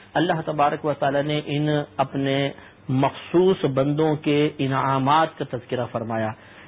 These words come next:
ارشاد ہوتا ہے کہ اولئک، یہ وہ لوگ ہیں، یجزون الغرفۃ، کہ جنہیں غرفہ کا بدلہ دیا جائے گا۔ غرفہ کا مطلب ہوتا ہے بالا خانہ۔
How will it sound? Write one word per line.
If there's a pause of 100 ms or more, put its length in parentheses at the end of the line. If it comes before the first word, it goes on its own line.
ارشاد
ہوتا
ہے
کہ
اولئک، (100)
یہ
وہ
لوگ
ہیں،
یجزون
الغرفۃ، (580)
کہ
جنہیں (160)
غرفہ
کا
بدلہ
دیا
جائے
گا۔ (300)
غرفہ
کا
مطلب
ہوتا
ہے (100)
بالا
خانہ۔